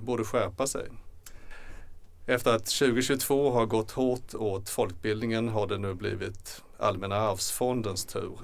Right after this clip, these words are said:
Riksrevisionen föreslår nedläggning av Allmänna arvsfonden, som alltså bland annat stödjer dagens samtalsämne, projektet Min Story, Vår Agenda,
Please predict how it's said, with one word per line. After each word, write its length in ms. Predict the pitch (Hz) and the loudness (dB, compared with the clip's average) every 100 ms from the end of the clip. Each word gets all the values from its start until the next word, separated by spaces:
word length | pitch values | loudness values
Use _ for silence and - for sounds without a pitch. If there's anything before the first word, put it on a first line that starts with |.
| 110 | -2
Riksrevisionen 1200 | 110 101 - - 110 104 107 104 135 120 113 107 | -2 -2 -6 -4 0 2 2 4 4 4 4 2
föreslår 580 | - 107 101 98 98 95 | 2 2 2 0 -2 0
nedläggning 920 | 117 131 98 98 143 156 98 95 98 | 2 4 2 2 0 0 -2 -8 -4
av 320 | 101 95 95 | -2 -2 -2
Allmänna 440 | 92 98 92 95 | -2 -2 -4 -8
arvsfonden, 840 | 98 98 104 - - - - - 104 - - - - - - | -6 -4 -4 -4 -8 -10 -10 -12 -12 -14 -18 -18 -16 -16 -12
som 360 | - 160 156 - - - | 0 2 2 -4 -12 -2
alltså 360 | 143 120 - 104 | 2 2 2 0
bland 340 | 92 107 127 | 2 2 4
annat 420 | 131 95 95 - | 2 0 -2 -4
stödjer 680 | - - - 123 156 139 95 | -6 -4 4 6 6 2 0
dagens 420 | 92 101 92 95 98 | 2 0 0 -4 -2
samtalsämne, 640 | 104 92 98 127 139 95 - - | -2 -2 -2 -2 -2 -4 -8 -10
projektet 460 | - 104 101 - 92 | -4 0 0 -2 -8
Min 360 | 98 98 92 98 | -6 -6 -6 -8
Story, 500 | - 107 98 107 92 95 | -2 -2 0 -4 -6 -8
Vår 260 | 98 95 95 | -4 -4 -2
Agenda, 500 | 107 101 95 123 | -2 -4 -4 -4